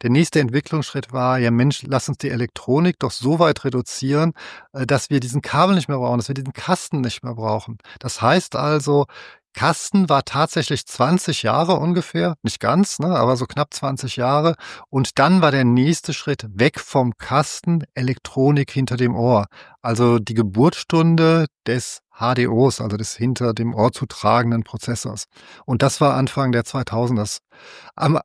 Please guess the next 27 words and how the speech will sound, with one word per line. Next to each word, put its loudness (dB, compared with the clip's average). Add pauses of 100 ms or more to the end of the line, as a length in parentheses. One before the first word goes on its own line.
Anfang, 2
muss -2
man 2
sagen, 2
war 4
die 0
Elektronik 0 (460)
noch 2
nicht 0
so 4
leistungsfähig, -2
wie -8
das, -4
wie -6
das, -4 (100)
dieser -2
Sprint, 0
von 0
dem 2
ich -2
gesprochen -6
hatte, -2
wie -2
dieser -2
Sprint -4
das -6
war. 0